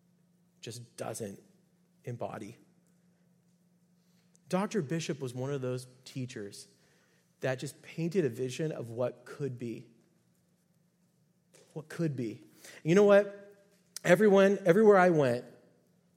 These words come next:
I went with a camera in my hand. My friends were annoyed with me. They told me, "Get that camera out of my face." He learned, to, he taught me how to capture life one frame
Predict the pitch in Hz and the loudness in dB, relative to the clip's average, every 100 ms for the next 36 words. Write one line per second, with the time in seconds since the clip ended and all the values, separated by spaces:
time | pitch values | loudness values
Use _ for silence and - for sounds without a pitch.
0 | _ _ _ _ _ _ _ _ _ 123 | _ _ _ _ _ _ _ _ _ -4
1 | 123 131 131 135 135 107 101 113 _ - | -2 -2 -6 -6 -8 -10 -14 -20 _ -16
2 | 117 117 117 110 92 110 _ _ _ _ | -12 -10 -10 -12 -16 -18 _ _ _ _
3 | _ _ - 127 127 135 147 185 196 160 | _ _ -6 -4 -2 -2 2 4 6 6
4 | 151 147 151 156 208 - - _ _ _ | 4 2 -2 -2 -2 -8 -20 _ _ _
5 | _ _ _ _ _ _ _ _ 143 135 | _ _ _ _ _ _ _ _ -4 0
6 | 156 156 147 135 - 151 170 160 175 160 | 0 2 0 -2 -4 -2 -2 -4 -4 -2
7 | 151 151 165 170 165 156 185 - - _ | 0 0 0 0 2 2 0 -6 -18 _
8 | _ _ _ - - - 214 196 175 185 | _ _ _ -20 -20 -2 4 6 6 2
9 | 208 240 226 - _ _ _ _ - 180 | 0 0 -4 -14 _ _ _ _ -2 -2
10 | 185 196 - 180 196 226 190 160 143 151 | 0 -2 -2 0 2 2 0 -2 -2 -2
11 | 165 165 165 151 151 147 123 127 151 151 | -2 -4 -4 -6 -6 -8 -4 -2 -4 -8
12 | - 135 135 147 139 139 123 110 | -16 -10 -8 -8 -8 -10 -8 -8